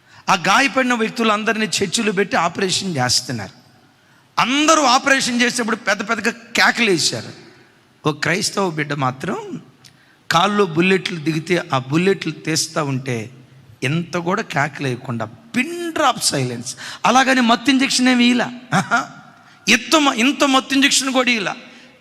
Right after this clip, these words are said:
పిన్ డ్రాప్ సైలెన్స్గా ఆపరేషన్ చేయించుకున్నారట. వాళ్ళు అడిగారట, "బాబు,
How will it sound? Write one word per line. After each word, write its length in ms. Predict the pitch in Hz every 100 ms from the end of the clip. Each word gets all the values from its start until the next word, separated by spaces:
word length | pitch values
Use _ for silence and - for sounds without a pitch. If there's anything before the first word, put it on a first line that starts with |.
| -
పిన్ 240 | 311 349
డ్రాప్ 300 | 349 320 -
సైలెన్స్గా 880 | 294 269 262 247 240 226 160 185 233 - - -
ఆపరేషన్ 540 | 165 180 185 165 208 160
చేయించుకున్నారట. 720 | 131 127 - 127 101 92 - 101 _ _ _ _ _ _
వాళ్ళు 200 | 190 170
అడిగారట, 520 | 123 117 143 143 123
"బాబు, 800 | 120 151 139 113 104 101 117 359